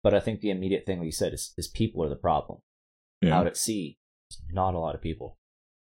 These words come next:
Speaker 2: But you have to get there and have the food to go. You're one guy. Like you said, how you gonna carry all that?
Speaker 1: I mean, ships are made to be out at sea,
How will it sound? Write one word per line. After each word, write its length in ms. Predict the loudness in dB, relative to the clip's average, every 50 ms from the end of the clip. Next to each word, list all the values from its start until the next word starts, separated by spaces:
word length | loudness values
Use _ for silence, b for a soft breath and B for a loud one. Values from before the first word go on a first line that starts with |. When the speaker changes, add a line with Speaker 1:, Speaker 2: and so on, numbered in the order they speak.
| _
Speaker 2:
But 200 | 0 0 6 8
you 60 | 8
have 120 | 8 8 8
to 100 | 4 0
get 300 | 6 8 8 8 8 8
there 220 | 6 6 6 6
and 120 | 6 6 6
have 200 | 6 6 6 6
the 80 | 2
food 300 | 2 6 8 8 8 6
to 80 | 4 4
go. 380 | 6 6 6 6 6 4 -2 -6 -14 _ _ _ _ _ _ _ 2
You're 120 | 4 6
one 260 | 8 8 8 8 8
guy. 360 | 6 4 4 2 0 -2 -6 -12 _ _ _ _ _ _ _ _
Like 160 | -6 -4 -4
you 60 | -4 -4
said, 320 | 2 4 6 6 6 6
how 80 | 4 4
you 80 | 6
gonna 160 | 6 6 4
carry 280 | 4 4 4 6 6 6
all 120 | 4 4
that? 200 | 2 -2 -4 -6 -12 _ _ _ _ _ _ _ _
Speaker 1:
I 80 | -2 -2
mean, 300 | -2 0 -2 -4 -6 -8 _ _ _ -10
ships 300 | -4 -2 -2 -2 -2 -4
are 80 | -4
made 460 | -2 -2 -2 -2 0 0 -2 -2 -4 -6
to 80 | -6 -2
be 120 | 0 2 2
out 100 | 2 0
at 80 | -2
sea, 460 | -4 -4 -4 -2 -4 -4 -4 -6 -10